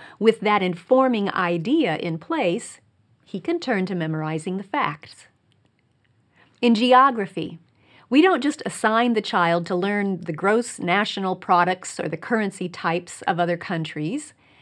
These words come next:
We offer him narratives and travelogues and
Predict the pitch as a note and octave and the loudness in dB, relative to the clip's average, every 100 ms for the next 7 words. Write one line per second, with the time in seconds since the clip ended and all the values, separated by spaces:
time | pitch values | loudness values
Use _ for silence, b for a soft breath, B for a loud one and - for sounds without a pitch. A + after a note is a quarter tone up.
0 | b b b - A#3+ - A3+ A#3 G#3+ F3 | b b b -2 2 4 2 0 -4 -2
1 | G3 F3+ F3 G3 A#3 G#3 - E3+ D3+ D3 | -2 0 0 0 0 -2 -4 -6 -6 -8
2 | - D3 D3 - - A3 A3+ G3+ D#3+ D3 | -10 -10 -10 -12 2 4 4 2 2 0
3 | C#3+ D3+ - D#3 | -2 -8 -10 -8